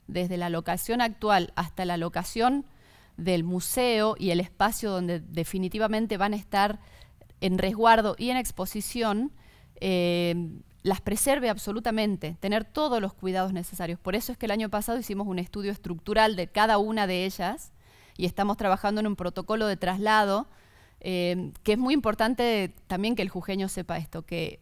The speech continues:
el traslado va a ser desde Casa de Gobierno, Ciudad de Nieva, desde la plazoleta donde está el trabajo, hasta este espacio en Alto La Viña, porque cuando se habló de protocolo de traslado también hay algunas personas que empezaron de vuelta,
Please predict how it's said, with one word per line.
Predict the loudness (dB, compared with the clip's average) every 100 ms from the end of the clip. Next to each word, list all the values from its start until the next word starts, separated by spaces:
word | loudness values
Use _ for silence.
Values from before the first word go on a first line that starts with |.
| -6
el | -4
traslado | 0 2 6 8
va |
a | 8
ser | 6 2
desde | 0 -2
Casa | 2 2 4
de | 2
Gobierno, | 4 6 6 4 2 -2
Ciudad | -2 -2 0
de | 2
Nieva, | 0 2 2
desde | 2 0
la | -4
plazoleta | -4 -4 -2 -2 -2
donde | -2 -2
está | -4
el | -4
trabajo, | 0 0 0 -6 -6 -12 -20 -20 -20 -4
hasta | -2 0 -2
este | -2 -4
espacio | 0 0 0 -4 -2
en | -2 0
Alto | 0 0
La | 0
Viña, | 2 2 0 -2
porque | -4 -8 -6 -4
cuando | -4 -4
se | -2 0
habló | 2 2
de | 2
protocolo | 0 -4 -2 0 0
de | 0
traslado | 0 2 2 2
también | -2 -2 0
hay |
algunas | -2 -2 -4
personas | -6 -6 -6 -4
que | -4
empezaron | -4 -2 -2 0
de |
vuelta, | 0 0 2 2 2